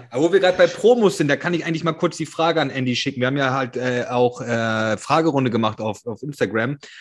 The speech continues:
Und wo du gerade bei Promos bist, ähm, warum, fragt Andi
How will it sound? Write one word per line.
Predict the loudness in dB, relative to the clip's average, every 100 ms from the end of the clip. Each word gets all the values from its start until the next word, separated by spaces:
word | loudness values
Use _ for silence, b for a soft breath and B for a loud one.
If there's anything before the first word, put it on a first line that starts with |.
| B -10
Und | 0
wo | 2
du |
gerade | 2 0 0
bei | -2
Promos | 0 0 2 0 0
bist, | 0 0 -4 -4
ähm, | -2 -4 B B B _ _ _
warum, | -2 0 -2 -6 -10
fragt | -6 -2 -2 -2
Andi | 0 0 0